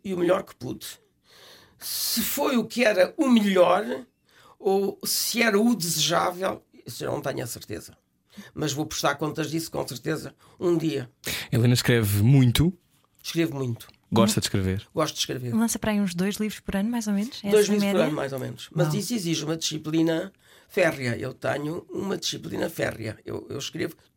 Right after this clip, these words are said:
Speaker 1: todos os dias.
Speaker 2: Acorda a uma hora específica?
Speaker 1: Eh, não, eu, eu, eh,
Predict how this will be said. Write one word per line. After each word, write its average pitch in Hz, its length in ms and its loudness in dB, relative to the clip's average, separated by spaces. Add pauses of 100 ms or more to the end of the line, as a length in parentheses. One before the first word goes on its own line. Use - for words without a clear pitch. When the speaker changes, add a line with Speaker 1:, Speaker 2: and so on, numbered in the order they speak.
(140)
Speaker 1:
todos 214 460 -2
os - 80 -12
dias. - 260 -10
Speaker 2:
Acorda 117 320 4
a - 20 6
uma 110 120 6
hora 107 100 4
específica? 131 540 2
Speaker 1:
Eh, 202 580 4
não, 220 420 4
eu, - 200 -2
eu, 214 360 0
eh, 214 300 0